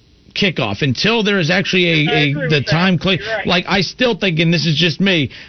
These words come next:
Speaker 1: I still think we're wasting a lot of time complaining about how come they could play and we can't, because I think ultimately when it's all said and done, I will be very shocked if any of the other Power Five conferences actually get their season kicked
Speaker 2: But the
Speaker 1: off
Speaker 2: other thing
Speaker 1: at
Speaker 2: that
Speaker 1: all.
Speaker 2: y-, y-, your parents are also complaining about is that your,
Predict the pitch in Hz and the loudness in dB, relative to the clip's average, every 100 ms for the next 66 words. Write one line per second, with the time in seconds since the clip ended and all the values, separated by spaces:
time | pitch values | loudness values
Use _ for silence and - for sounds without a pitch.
0 | - 165 170 214 202 190 180 170 185 180 | -6 -2 -2 0 0 0 0 0 0 0
1 | 170 165 160 165 170 135 143 127 165 165 | 0 0 0 0 0 0 0 0 2 2
2 | 156 143 151 143 156 160 156 151 139 170 | 2 0 0 -2 0 0 0 0 -4 0
3 | 156 147 139 151 147 143 131 139 135 156 | 2 2 0 0 0 -2 -2 -2 0 0
4 | 147 147 - 151 143 143 131 151 143 123 | 0 -2 -2 0 0 0 0 0 0 0
5 | 147 123 123 143 127 123 - 139 165 143 | 0 0 2 2 2 0 -2 -2 0 0
6 | 131 143 135 - - 139 120 127 147 151 | 0 0 0 0 0 -2 -2 -4 0 2
7 | 143 127 135 135 127 117 143 127 135 120 | 2 2 0 0 0 0 -2 -2 -2 -2
8 | 139 135 127 113 120 123 117 127 117 110 | 0 0 0 -2 0 0 0 0 -2 -2
9 | 117 - 131 107 113 104 - - 127 508 | -2 0 0 0 0 -2 -6 -4 -2 0
10 | 131 107 - - 320 113 104 80 - 480 | 0 0 -2 -2 -2 0 0 -4 -10 -10
11 | 240 247 240 240 330 294 277 262 285 254 | -4 -4 -2 -2 0 0 0 -2 -2 -4
12 | 220 247 233 226 202 226 226 | -8 -6 -2 -2 -2 -6 -6